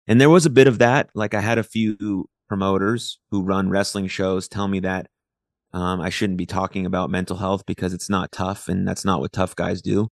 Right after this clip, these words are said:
And I don't know if I can have you on my show because you're not a tough guy. And, you know, I never expected that to happen 'cause I just wasn't aware of some of these stigmas before I started speaking and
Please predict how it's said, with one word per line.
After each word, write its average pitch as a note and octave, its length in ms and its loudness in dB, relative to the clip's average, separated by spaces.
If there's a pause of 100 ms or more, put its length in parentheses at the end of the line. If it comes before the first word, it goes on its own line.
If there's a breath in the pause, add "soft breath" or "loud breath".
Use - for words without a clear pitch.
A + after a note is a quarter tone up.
(240)
And F2 160 -2
I F2+ 60 0
don't F#2 100 0
know F#2 80 0
if F2 80 -2
I G2 80 -2
can F2+ 140 -4
have F#2+ 240 -2
you F#2+ 80 2
on F#2 100 0
my F2+ 140 -4
show G#2 320 2
because F#2+ 400 -4 (340)
you're F#2+ 120 -2
not F#2+ 180 0
a F#2+ 40 -8
tough A2 240 -4
guy. F2 260 -8 (200)
And, F#2+ 300 -2 (600)
you G#2+ 120 4
know, G#2 160 8
I G#2+ 60 6
never A2 280 4
expected A#2 560 -2
that G#2+ 180 2
to G2 60 -4
happen G#2+ 340 -2
'cause G#2+ 140 -4
I F#2+ 80 -2
just G2 200 -6
wasn't G2 280 -2
aware F#2+ 320 -2
of F#2 120 -4
some G2 180 -6
of F#2+ 80 -6
these F2+ 180 -6
stigmas G2+ 500 -4
before F#2 440 -2
I F#2 40 -2
started F#2+ 380 -2
speaking G2+ 460 -4
and F#2+ 120 -6